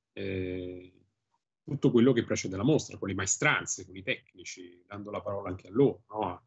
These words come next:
Alle difficoltà che si incontrano nel trasportare un ritratto di, di Raffaello da Parigi fino,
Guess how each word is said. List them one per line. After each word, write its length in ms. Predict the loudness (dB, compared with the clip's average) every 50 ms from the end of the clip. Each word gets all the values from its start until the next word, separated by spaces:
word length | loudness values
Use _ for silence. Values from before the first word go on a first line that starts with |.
| _ _
Alle 160 | -2 0 0
difficoltà 540 | 0 0 0 0 0 4 4 4 4 4 2
che 100 | 2 0
si 160 | -2 -2 -4
incontrano 640 | -4 -4 0 2 2 2 4 2 2 2 2 0 0
nel 160 | -2 -6 -8
trasportare 920 | -8 -8 -10 -10 -10 -12 -16 -16 _ -8 -4 -2 0 0 0 0 -2 -4 _ _ _ _ _ _ _ _ _ -14 -12
un 80 | -6
ritratto 500 | -6 -4 -2 0 -2 -2 -2 -6 _ _
di, 240 | -20 -20 -20 -20 -20 -20
di 140 | -16 -14
Raffaello 600 | -14 -14 -14 -14 -8 -6 -4 -4 -4 -4 -4 -4
da 120 | -4 -4 -6
Parigi 640 | -8 -10 -12 -12 -14 -10 -10 -6 0 2 2 2 0
fino, 460 | -2 -10 -18 -18 -18 -20 -20 -20